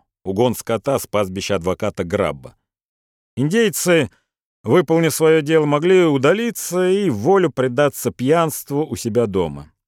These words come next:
Они больше не были нужны.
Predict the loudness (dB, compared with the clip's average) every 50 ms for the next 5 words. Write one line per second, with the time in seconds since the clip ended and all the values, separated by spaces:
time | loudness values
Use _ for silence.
0 | _ _ _ _ _ _ _ _ -6 -2 -2 0 0 2 0 0 0 -2 -2 0
1 | 0 2 2 0 0 -4 -8 _ _ _ _ _ _ _ -4 0 2 2 2 2
2 | 0 -2 -2 -2 -4 -6 -8 -8 -12 -12 -14